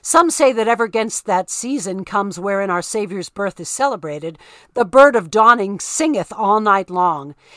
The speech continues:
And then, they say, no spirit dare stir abroad. The nights are wholesome. Then no planet strike, no fairy takes, nor witch hath power to charm,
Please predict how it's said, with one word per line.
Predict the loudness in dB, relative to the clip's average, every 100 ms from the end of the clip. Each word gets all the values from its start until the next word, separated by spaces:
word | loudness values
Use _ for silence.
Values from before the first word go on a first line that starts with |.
| -6
And | -2 0
then, | 2 0 0
they | -4
say, | -4 -4 -6
no | -4 -4
spirit | -6 -4 -2 -2 -4
dare | -6 -6
stir | -8 -8 -8
abroad. | -8 -4 -4 -6 -16 _ _ _
The | 0
nights | 2 2 0
are | -6
wholesome. | -4 -4 -4 -10 -14 -20 _ _ _
Then | 0 2 2
no | 0 0
planet | 0 2 2 -2 -8
strike, | -12 -6 -6 -6 -8
no | -8
fairy | -6 -4 -2 -4
takes, | -8 -8 -8 -8 -12 -12 -14 _ _
nor | 0 0
witch | 2 0 -2
hath | 0 0 0 -4
power | 2 4 2
to | -4 -12
charm, | -6 -2 0 -2 -6